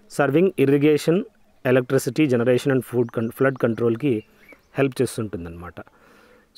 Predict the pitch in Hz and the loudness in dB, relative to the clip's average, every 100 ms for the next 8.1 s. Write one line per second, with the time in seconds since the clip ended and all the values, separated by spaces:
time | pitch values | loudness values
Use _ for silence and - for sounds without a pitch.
0 | - 175 139 139 - 143 151 156 180 180 | 0 2 4 2 0 2 4 4 4 4
1 | 165 135 - 170 139 123 139 151 135 139 | 4 2 2 2 2 2 2 4 2 0
2 | 131 123 117 127 107 - 139 170 156 131 | 0 0 2 2 0 -2 -4 -4 -4 -2
3 | 139 135 123 113 107 98 - 190 226 _ | 0 0 0 -2 -2 -6 -6 -8 -10 _
4 | _ _ _ _ - 147 160 147 156 147 | _ _ _ _ 0 2 2 2 4 4
5 | 135 151 131 - 147 131 110 117 123 120 | 0 -4 -6 0 0 2 0 0 0 -2
6 | 110 98 110 110 120 135 127 120 123 120 | -2 -4 -4 0 2 4 4 4 4 4
7 | 107 120 123 120 113 113 107 98 98 92 | 2 2 2 0 -2 -4 -6 -6 -8 -8
8 | 180 | -8